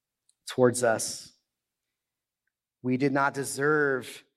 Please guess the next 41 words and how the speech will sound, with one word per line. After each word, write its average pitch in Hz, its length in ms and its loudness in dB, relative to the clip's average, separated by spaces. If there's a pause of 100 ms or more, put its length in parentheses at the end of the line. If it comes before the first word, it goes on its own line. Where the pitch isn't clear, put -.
(440)
Jesus 123 500 -4
to 123 140 -12
go 123 220 -2
and 113 140 -8 (200)
pay 135 180 -2
that 127 200 0
penalty 127 320 -6
for 120 180 -8
our 113 100 -4
sin 113 540 -8 (140)
on 117 80 -16
our 113 100 -10
behalf 110 440 -6
on 107 100 -12
the 107 80 -12
cross. 107 600 -12 (2750)
God, 123 120 2
we 131 80 0
don't 139 160 -2
deserve, 139 420 -2
we 139 100 -4
did 151 140 0
not 147 220 0
earn 143 440 -4
eternal 135 400 -4
life. 113 500 -6 (1080)
But 123 60 -10
God, 160 180 4
you 156 60 0
gave 147 280 0
it 165 140 -4
to 156 220 -2
us 143 140 -4
through 147 180 -4
your 135 100 -2
son, 135 320 -4
Jesus, 131 440 -8
because 123 320 -8
you 123 100 -10
love 120 260 -2
us, - 460 -10